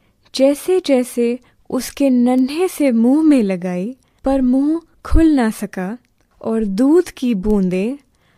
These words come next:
दोनों ओर ढुलक गई।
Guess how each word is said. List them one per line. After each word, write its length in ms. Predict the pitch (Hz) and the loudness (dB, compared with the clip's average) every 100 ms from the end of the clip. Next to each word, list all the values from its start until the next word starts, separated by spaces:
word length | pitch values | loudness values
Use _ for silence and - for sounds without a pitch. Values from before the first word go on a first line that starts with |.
| _ - | _ -8
दोनों 520 | 214 277 294 302 330 - _ | -2 2 2 2 0 -4 _
ओर 360 | 214 208 220 269 _ _ | 0 2 0 -4 _ _
ढुलक 380 | 233 240 214 208 - - | -4 -2 -2 -4 -10 -10
गई। 300 | 185 180 | -8 -8